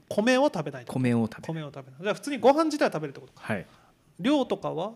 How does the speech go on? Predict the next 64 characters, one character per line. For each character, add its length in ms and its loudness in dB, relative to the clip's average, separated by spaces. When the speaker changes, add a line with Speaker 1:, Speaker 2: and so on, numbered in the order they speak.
Speaker 1:
減 80 0
ら 100 0
し 120 -12
て 100 -6
る 80 -4
わ 80 -4
け 100 -12
で 80 -8
は 140 -12
な 60 -20
い？ 40 -20
Speaker 2:
い 20 -20
や、 160 -2
量 300 2
は 300 4
減 80 -2
ら 80 0
し 100 -8
て 60 -2
ま 120 -2
す 100 -12
ね。 200 -10
Speaker 1:
あ、 60 -16
Speaker 2:
六 320 2
分 260 2
目、 220 2
Speaker 1:
減 20 -4
ら 40 -8
し 40 -20
て 0 -
る。 20 -20
う 40 -12
ん。 40 -10
Speaker 2:
七 240 -2
分 200 -2
目 120 -4
ぐ 120 -6
ら 100 -8
い 40 -12
に 60 -14
抑 260 -14
え 20 -14
る 80 -12
よ 60 -14
う 40 -16
に 100 -20
し 80 -20
て 80 -20
ま 120 -20
す。 80 -20
Speaker 1:
う 40 -16
ー 40 -16
ん、 680 -20
抑 260 -4
え 40 0
れ 80 -2
た？ 140 -14
Speaker 2:
抑 240 0
え 680 6
れ 140 2
て 100 0
ま 140 -2
す 160 -10
ね。 280 -8